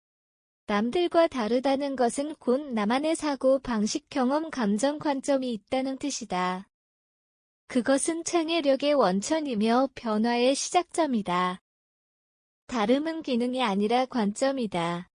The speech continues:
예를 들어 어느 기업에서는 고기능 자폐 스펙트럼, 에이에스디를 가진 사람들을 데이터 분석과 보안 분야에 적극 채용하고 있다.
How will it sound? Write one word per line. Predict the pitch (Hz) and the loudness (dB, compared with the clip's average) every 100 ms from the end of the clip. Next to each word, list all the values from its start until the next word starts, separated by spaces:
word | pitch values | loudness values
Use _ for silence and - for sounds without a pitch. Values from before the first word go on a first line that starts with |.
| _ _ _ _ _ | _ _ _ _ _
예를 | 220 220 277 294 | 2 2 2 0
들어 | 269 233 240 | 0 0 2
어느 | 196 254 | 2 2
기업에서는 | 294 254 240 269 269 262 233 190 262 311 - _ | 0 2 2 4 2 2 0 2 2 0 -10 _
고기능 | - 226 294 339 339 | -2 0 0 -2 -4
자폐 | 285 247 - 320 | -4 -4 -2 -2
스펙트럼, | - - 359 - 247 196 233 330 - _ | -4 -6 -8 -6 -4 0 0 -2 -10 _
에이에스디를 | - 247 277 277 - 311 196 214 294 - _ 214 262 | 0 2 4 2 0 -4 -2 0 -2 -8 _ -2 0
가진 | - 294 359 349 | 0 0 0 -2
사람들을 | 359 359 349 339 320 320 | 0 0 0 0 0 -2
데이터 | 294 247 220 - 254 269 302 | -2 -2 -2 -2 0 2 2
분석과 | - 220 214 311 - 320 311 | 0 0 0 -2 0 2 2
보안 | 311 294 294 | 2 2 0
분야에 | 269 233 190 190 240 269 | -2 0 2 4 4 2
적극 | 220 180 302 302 | 0 -4 -4 -6
채용하고 | - 370 381 370 320 294 | 0 2 4 2 0 0
있다. | 220 - _ 170 175 175 | -2 -6 _ -2 0 -2